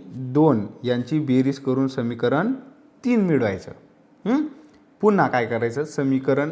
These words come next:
एक आणि समीकरण दोन मिळून समीकरण एक वजा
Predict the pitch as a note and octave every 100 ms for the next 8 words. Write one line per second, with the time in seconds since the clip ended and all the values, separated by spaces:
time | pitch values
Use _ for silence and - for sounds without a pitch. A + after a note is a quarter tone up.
0 | - B2+ D3 F#3 - C3 B2 A#2 B2+ B2
1 | B2 B2+ B2+ A#2+ C3 G3 B2+ - - -
2 | - - D3 G3+ F#3 G#2 - - - _
3 | - A#2+ B2 A#2+ A#2+ C3 F#3+ G#3 - D#3
4 | E3 A#2+ - - _ _ - A#2 A#2 C3+
5 | E3+